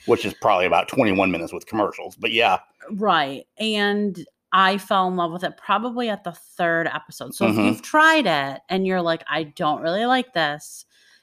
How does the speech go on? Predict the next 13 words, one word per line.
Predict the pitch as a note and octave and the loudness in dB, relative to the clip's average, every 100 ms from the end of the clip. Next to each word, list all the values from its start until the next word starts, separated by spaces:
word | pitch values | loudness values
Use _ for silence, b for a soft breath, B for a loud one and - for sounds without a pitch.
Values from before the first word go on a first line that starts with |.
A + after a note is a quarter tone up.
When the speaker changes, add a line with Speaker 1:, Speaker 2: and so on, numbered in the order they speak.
| - D#3 | -16 0
Speaker 2:
give | G3+ G3+ | 2 4
it | |
a | A3+ | 2
try. | A#3 G#3+ C#3 - E2 - | 2 2 0 -4 -14 -4
Try, | A3 G3 F#3+ | 2 2 2
try | G#3 | 2
it | G3 | 2
again. | A#3 A3 G3 G3 G3 G3 | 2 2 2 0 0 -2
Get | F#3 F#3+ | -4 -4
to | B3+ | -6
the | A3+ | -6
third | - A3+ A3 | -4 -2 -2
one. | F#3+ F3+ D#3 D#3 | -2 0 0 0